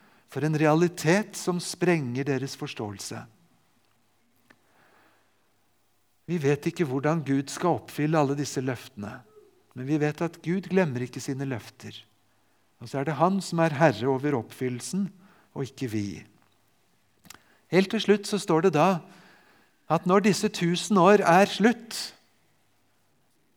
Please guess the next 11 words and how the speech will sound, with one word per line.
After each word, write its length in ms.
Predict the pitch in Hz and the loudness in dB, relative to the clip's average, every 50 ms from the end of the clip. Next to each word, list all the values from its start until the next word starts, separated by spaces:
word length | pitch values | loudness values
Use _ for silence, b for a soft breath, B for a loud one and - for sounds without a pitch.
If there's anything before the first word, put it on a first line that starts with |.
| _ _ _ _ _ | _ _ _ _ _
da 500 | - 117 131 156 165 175 196 208 180 - - - - _ _ _ _ - | -8 -2 2 4 6 6 6 6 4 2 -4 -14 -20 _ _ _ _ -18
skal, 640 | - - - - - - 143 135 180 226 247 220 185 | -14 -12 -12 -10 -4 2 6 8 8 8 8 6 4
eller 160 | 170 165 175 170 | 4 4 2 2
det 100 | 190 175 | 0 -2
står 200 | - - 143 147 - | 0 0 0 0 0
på 80 | 175 165 | 0 0
gresk, 340 | 147 143 175 185 - - - | 4 4 4 2 0 -2 0
da 140 | - 139 165 190 | 4 4 4 4
må 460 | 185 160 151 147 147 175 208 240 247 214 | 4 2 4 6 6 8 6 6 4 2
Satan 520 | - - 175 156 147 139 - - 170 165 165 | 0 2 4 4 4 2 0 -2 0 0 2
løses. 580 | 147 131 98 - - - 90 - - - - - | 0 0 0 -2 -8 -12 -12 -12 -12 -12 -14 -16